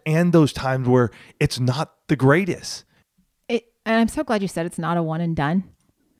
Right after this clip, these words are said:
Speaker 2: because I think there are a lot of folks out there who are like, "Well, we've talked about it, right? I've expressed my desires. I've, we've talked, you know, how often we wanna have sex. So why isn't it happening?"
Speaker 1: Mm-hmm.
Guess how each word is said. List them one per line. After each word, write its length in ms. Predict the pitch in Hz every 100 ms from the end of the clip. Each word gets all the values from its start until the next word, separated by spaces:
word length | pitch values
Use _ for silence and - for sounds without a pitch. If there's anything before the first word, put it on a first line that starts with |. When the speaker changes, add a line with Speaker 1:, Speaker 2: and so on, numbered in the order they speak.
| 180
Speaker 2:
because 460 | 220 202 - 202 -
I 100 | 196
think 340 | - 214 214 -
there 180 | 202 185
are 40 |
a 40 | 185
lot 180 | 180
of 80 | 185
folks 320 | - 190 180 -
out 240 | 185 190
there 120 | 190
who 100 | 185
are 80 | 196
like, 180 | 190 185
"Well, 100 | 247
we've 120 | 262
talked 320 | - 349 349
about 220 | 202 - -
it, 60 | -
right? 260 | 247 269 - -
I've 120 | 196
expressed 520 | 185 - - 262 311 294
my 120 | 285
desires. 640 | 269 233 226 220 220 208 - -
I've, 100 | 170 - 196
we've 120 | 185
talked, 360 | 269 277 - -
you 100 | 233
know, 80 | 220
how 140 | 226
often 180 | 220 226
we 40 | 214
wanna 140 | 214
have 140 | 208
sex. 180 | - 208 - -
So 180 | - 262
why 280 | 226 220 262
isn't 200 | 285 254
it 60 | 226
happening?" 460 | 240 247 226 - _ _ 123
Speaker 1:
Mm-hmm. 480 | 107 - 113 123